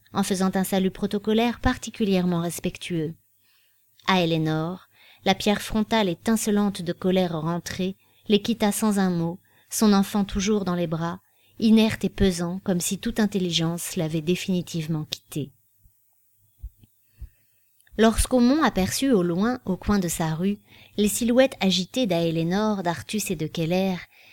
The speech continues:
il était en train de contempler la ville du haut de son balcon matinal, exposé plein est. Les rayons pâles nimbaient les arbres humides d'un halo doré,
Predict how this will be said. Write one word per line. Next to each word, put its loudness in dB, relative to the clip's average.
il 2
était -2
en 0
train -2
de 2
contempler 0
la 2
ville -2
du -2
haut 2
de -2
son -4
balcon 0
matinal, -2
exposé -2
plein -2
est. -8
Les 2
rayons 2
pâles 0
nimbaient 2
les 0
arbres 0
humides -2
d'un 0
halo -2
doré, -4